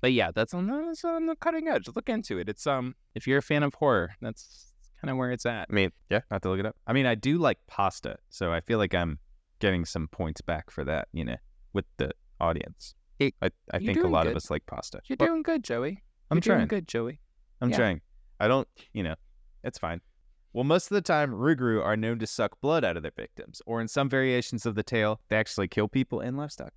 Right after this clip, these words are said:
Speaker 1: Okay, so there's just a, okay, a step back real fucking quick.
Speaker 2: Uh-huh.
Speaker 1: So you mean to tell me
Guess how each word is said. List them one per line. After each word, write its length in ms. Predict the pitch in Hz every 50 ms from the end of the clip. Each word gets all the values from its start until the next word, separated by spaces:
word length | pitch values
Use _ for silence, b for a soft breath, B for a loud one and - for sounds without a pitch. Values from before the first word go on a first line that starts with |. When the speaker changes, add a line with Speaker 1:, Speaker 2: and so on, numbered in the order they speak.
| _ - -
Speaker 1:
Okay, 300 | 143 - 160 135 117 - -
so 320 | - - 170 156 147 135
there's 360 | 110 - 147 151 156 147 139 -
just 300 | 170 160 147 - - - -
a, 360 | 139 143 135 127 117 110 - - - -
okay, 300 | 123 - - 82 78 - _ -
a 120 | 117 113 98 _ - -
step 320 | - - - 180 165 143 -
back 320 | 110 90 82 87 - - _ _ _ _ -
real 240 | 113 127 131 127 117
fucking 340 | - 131 110 113 107 95
quick. 260 | 87 101 104 101 92 104
Speaker 2:
Uh-huh. 100 | 110 123 - _ _ B B 320 330 330 294 240 B
Speaker 1:
So 200 | - - 202 185
you 300 | 185 185 185 214 220 202
mean 220 | 208 220 269 247
to 80 | 233 233
tell 320 | 214 - 240 175 165 165
me 380 | 135 117 107 113 107 101 113